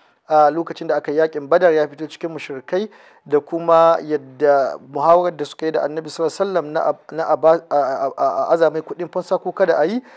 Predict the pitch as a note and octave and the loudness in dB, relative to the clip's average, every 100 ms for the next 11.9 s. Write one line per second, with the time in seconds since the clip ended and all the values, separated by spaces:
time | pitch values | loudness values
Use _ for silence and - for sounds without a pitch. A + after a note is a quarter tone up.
0 | _ C#3+ D#3 F3 F3+ E3 C#3 D#3 D#3+ D3 | _ 0 4 8 6 6 -2 -2 0 -2
1 | - D#3 D#3+ - D#3+ - D3 C#3+ F3 G3 | -4 -6 -8 -2 -4 -4 -6 0 0 0
2 | D3+ C#3+ C#3 B2+ C3 C3 G#2+ - _ _ | -4 -6 -4 -4 -4 -6 -8 -14 _ _
3 | C3+ D3+ D#3+ D3+ - D#3 D3+ D#3+ C#3+ C3+ | -12 -6 -4 -2 -2 2 2 2 -6 -8
4 | C#3+ F3 D#3 C#3+ D3+ D3 E3 - - D#3+ | -8 -2 0 0 -2 -2 -6 -6 -12 -14
5 | D#3+ - F3+ F3+ - E3 D3 B2+ D#3 D#3+ | -12 -10 -10 -10 -14 -12 -10 -10 -6 2
6 | D#3 D#3 - _ - C#3+ C3+ C#3+ - D#3 | 2 2 -8 _ -8 -4 0 0 -2 -8
7 | F3+ F#3 E3 D#3+ C#3 D3 C#3 D3+ D3 - | -8 -6 -10 -10 -8 -6 -4 -6 -8 -14
8 | C#3 D#3 F3+ D3+ E3 F3 A#3+ E3 _ _ | -8 -4 -4 -2 -2 -2 -8 -10 _ _
9 | _ C#3+ D#3 D#3+ D#3+ E3+ E3 E3+ F3 - | _ -8 -8 -4 -4 -2 -6 0 0 2
10 | D3 G3 F3 D3 D3+ D3 C#3+ - D3+ D3 | -2 0 -2 -2 -6 -10 -10 -8 -6 -2
11 | C#3+ C#3 C#3 C3+ C3 - C3+ B2+ | -2 0 -4 -4 -6 -6 -6 -6